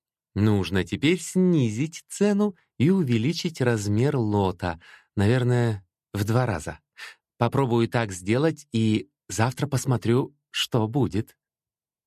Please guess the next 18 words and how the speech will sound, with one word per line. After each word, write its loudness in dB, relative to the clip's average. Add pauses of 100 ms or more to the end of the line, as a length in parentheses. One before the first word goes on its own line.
(240)
Она 2
пошла 0
на 0
кухню 0
готовить 2
сациви, 0 (220)
которое 2
должно 0
было 2
ещё 0
настояться 0
в -10
специях -2
в -20
холодном 0
месте 0
около 0
суток. -4